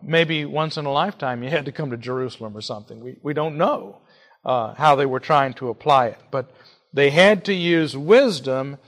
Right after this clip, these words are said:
to apply the basic law into new situations. So we're already having to do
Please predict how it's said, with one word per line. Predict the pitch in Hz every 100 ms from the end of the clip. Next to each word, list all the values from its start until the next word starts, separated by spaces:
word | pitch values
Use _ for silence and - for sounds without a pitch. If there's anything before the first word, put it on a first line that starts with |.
| _ -
to | 156
apply | 135 127 160 160 160
the | 131
basic | 123 156 165 - 151
law | 151 143 143
into | 135 127 135
new | 135 147
situations. | - 135 135 131 143 143 - 90 73 - _ _ _
So | -
we're | 123 151
already | 196 190 170
having | 156 180 180 170 139
to |
do | 127 135 185 170 127 113 110